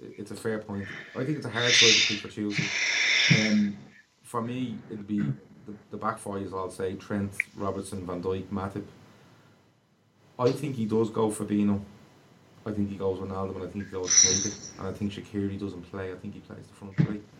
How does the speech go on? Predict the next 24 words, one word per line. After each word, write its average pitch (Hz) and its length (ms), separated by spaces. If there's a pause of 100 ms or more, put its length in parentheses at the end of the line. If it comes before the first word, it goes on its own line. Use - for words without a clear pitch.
(600)
Um, 98 380 (1400)
I 123 120
think 107 240
he 101 80
goes 92 260
with 90 100
that. 90 140 (300)
Uh, 92 840
I 107 40
think 104 180
that 98 40
the 98 80
player's 95 320
in 87 100
form, 107 380 (760)
and 95 480 (340)
it 117 80
leaves 104 360
him 101 120
enough 104 320
wiggle 101 220
room 92 220
against 90 320
United 90 320